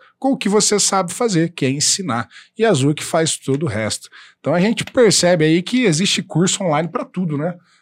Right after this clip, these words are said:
Desde a área de esporte, desde a área de produção, desde a área, enfim, marketing digital, parte de gestão, tudo hoje dá pra ser ensinado online.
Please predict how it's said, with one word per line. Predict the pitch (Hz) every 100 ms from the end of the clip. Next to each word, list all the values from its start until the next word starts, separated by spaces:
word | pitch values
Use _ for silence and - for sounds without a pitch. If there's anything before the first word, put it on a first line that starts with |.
| _
Desde | 101 135 180
a | 180
área | 165 160 156 127
de | 120
esporte, | 123 - - 113 170 170 127
desde | 120 143 143
a |
área | 143 135
de | 127 131
produção, | 123 139 131 - - 107 135
desde | 123 127 127
a | 127
área, | 127 127
enfim, | 127 - 127 120 104 - - _
marketing | 120 127 - 120
digital, | 107 - 98 127 139 107
parte | 123 131
de | 113
gestão, | 123 120 - 117 147 135 _ - - _ -
tudo | 226 262 285 220
hoje | 190 185
dá | 175 147
pra | 165 175
ser | 151 - 143 160 - -
ensinado | 147 160 160 131 131 139 139
online. | 151 143 120 123 113 98